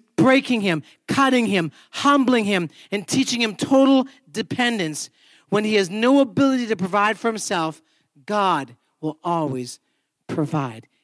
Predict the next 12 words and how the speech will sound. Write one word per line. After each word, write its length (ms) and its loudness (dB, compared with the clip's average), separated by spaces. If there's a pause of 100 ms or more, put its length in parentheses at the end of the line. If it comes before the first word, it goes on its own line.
(120)
And 160 -10
thirdly 560 0
and 240 -6
lastly 500 -2
this 260 -6
morning, 400 -6 (260)
we've 140 -2
talked 260 -4
about 160 -2
the 120 -2
isolated 580 0
pain. 500 -4